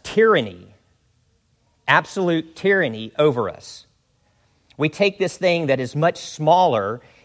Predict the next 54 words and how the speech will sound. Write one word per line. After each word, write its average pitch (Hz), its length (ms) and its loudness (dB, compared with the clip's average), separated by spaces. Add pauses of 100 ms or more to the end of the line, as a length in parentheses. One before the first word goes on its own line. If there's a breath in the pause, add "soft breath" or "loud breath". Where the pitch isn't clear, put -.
(120)
and 139 160 0
we 170 160 -4
start 151 540 4 (500)
replicating 156 680 -2
it 139 40 -4
in 131 60 -6
our 123 160 0
minds 135 480 -2
and 120 180 -8
rec-, 117 280 -12
recreating 151 640 -2
it 113 220 -4
to 147 80 -6
make 147 180 -2
it 120 80 -14
this - 220 -8
larger 139 360 0
thing. 143 300 -4
You 113 60 -6
know, 127 80 0
I've 151 200 4
got 156 140 -2
this 131 180 -6
microscope 135 560 -2
at 117 120 -8
the 120 80 -10
clinic 147 340 -6 (240 loud breath)
so 156 100 -2
I 139 40 4
can 135 100 -2
look 131 140 -2
at, 135 80 -10
you 131 40 -4
know, 113 120 -4
parasites 127 640 -4
and 110 120 -8
mites 131 380 -2
and 117 80 -6
all 123 80 -4
this 131 160 -8
kind 120 140 -6
of 113 80 -8
stuff. 110 280 -6 (220 loud breath)
And 151 100 -2
it's 160 120 -4
got 165 100 6
a 139 60 6
five 160 400 4
X, 110 240 -4
it's 147 100 -14
got 156 140 4
a 135 40 -6
ten 180 260 -4
X. - 280 -8